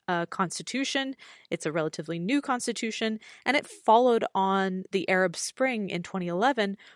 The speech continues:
which saw the ouster of longtime President Ben Ali and the introduction of a really deeply consultative process among Tunisian stakeholders,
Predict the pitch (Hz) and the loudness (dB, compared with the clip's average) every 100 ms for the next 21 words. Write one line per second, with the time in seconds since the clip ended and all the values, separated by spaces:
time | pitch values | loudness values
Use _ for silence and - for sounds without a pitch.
0 | - 240 - - 202 196 202 190 170 175 | 2 4 4 2 6 6 6 4 2 0
1 | - 180 - 175 170 165 165 185 180 170 | 0 0 2 2 2 0 -2 -2 -6 -4
2 | 170 170 - 170 170 247 269 247 247 - | -6 -6 -4 -2 2 2 2 0 -4 -14
3 | - _ - 214 208 208 196 180 185 180 | -20 _ 0 2 4 2 0 0 0 0
4 | 180 - 175 - 170 170 - - - - | 0 -2 -6 -2 0 0 -4 -16 -10 -2
5 | 190 180 214 208 165 180 180 190 - 170 | -2 0 0 0 -2 -4 2 0 0 -2
6 | - 185 165 190 - 285 311 - 165 - | 0 0 -2 -10 0 2 2 0 -4 -2
7 | 185 170 180 190 180 170 165 165 - 302 | -2 -4 -4 -4 -2 -4 -4 -6 -2 -2
8 | - 156 156 151 - | 0 -2 -2 -4 -6